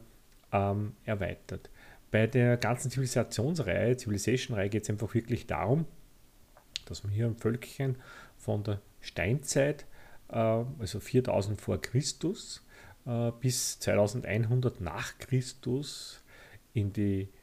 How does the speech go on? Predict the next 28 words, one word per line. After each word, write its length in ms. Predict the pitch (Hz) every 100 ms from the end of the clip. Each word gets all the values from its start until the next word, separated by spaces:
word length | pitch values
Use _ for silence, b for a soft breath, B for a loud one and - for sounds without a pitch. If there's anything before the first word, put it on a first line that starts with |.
| -
Zukunft, 800 | - 147 147 143 131 - - - - - - - - - - -
in 80 | 113
die 140 | 101
Zukunft 580 | - 147 131 147 139 -
praktisch, 460 | - 87 123 - -
in 60 |
die 80 | 101
Space 640 | - - - 95 117 117 -
Age, 580 | - 101 117 127 - - B B B -
äh, 280 | 110 107
dann 220 | 110 104 101
dementsprechend 960 | 104 110 - - - 101 - - 98 -
begleitet 880 | 104 107 87 131 - 220 240 - - -
und, 460 | 135 117 113 107 -
ja, 220 | 110 101
und 220 | 107 101
dirigiert, 560 | 139 127 - 117 175 202
so 80 | 123
kann 160 | -
man's 180 | 117 -
wahrscheinlich 720 | 143 139 139 131 113 113 117
viel, 140 | - 110
viel 160 | 104
besser 320 | 95 139 -
sagen, 340 | 160 - 147 175 B B B B B -
ähm, 380 | 113 117 120 - - - - - b b - -
unter 280 | 190 233 196
Berücksichtigung 1200 | 123 120 175 - 180 180 - 170 170 190 226